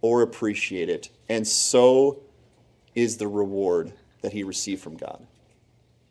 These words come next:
See, God saw fit to reward his son with the highest title imaginable.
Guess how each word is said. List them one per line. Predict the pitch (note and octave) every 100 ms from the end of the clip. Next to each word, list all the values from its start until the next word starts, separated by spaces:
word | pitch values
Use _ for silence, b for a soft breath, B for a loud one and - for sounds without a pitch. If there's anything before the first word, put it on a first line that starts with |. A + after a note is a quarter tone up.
| _ _ _ _ _ _ _ -
See, | C3+
God | A#2+ C#3 C3+
saw | - B2
fit | - C#3 B2
to | A#2
reward | A2+ A2 A#2+ A#2
his | G#2+
son | - A#2+ A2
with | G#2+
the | G2+
highest | G2+ A#2+ A#2+ A#2+ A#2+
title | - A2 A2 G#2+
imaginable. | G#2 F#2+ F#2 A2+ - D#2+ D#2